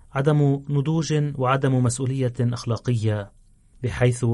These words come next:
يتم استبدال زوج وزوجة العمر بشريك اللحظة، والأبناء الذي ينبغي قبولهم كعطية كالذين يطلبون كحق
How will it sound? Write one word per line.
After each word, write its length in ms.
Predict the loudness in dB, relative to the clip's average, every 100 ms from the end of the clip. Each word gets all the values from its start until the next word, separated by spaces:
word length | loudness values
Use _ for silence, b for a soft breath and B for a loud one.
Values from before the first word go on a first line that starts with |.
| -2
يتم 320 | -2 0 2
استبدال 720 | 2 0 -4 0 0 2 0 -2 B B B
زوج 380 | 4 4 2
وزوجة 480 | 2 2 2 2 0 0
العمر 460 | -2 0 -2 -2 -6 b b b
بشريك 520 | -2 0 0 0 -2
اللحظة، 600 | -2 0 -2 -4 -6 -8 -10 _ -20 _ 0
والأبناء 600 | 2 2 4 4 2 0
الذي 360 | 0 2 2
ينبغي 320 | 2 2 0
قبولهم 580 | 0 -2 -2 0 2 0
كعطية 720 | 0 -2 -4 -4 -2 0 0 -4 B B B B
كالذين 420 | 2 4 4 2
يطلبون 720 | 2 -2 0 0 0 0 0 -2
كحق 600 | -4 -6 -4 -8 -2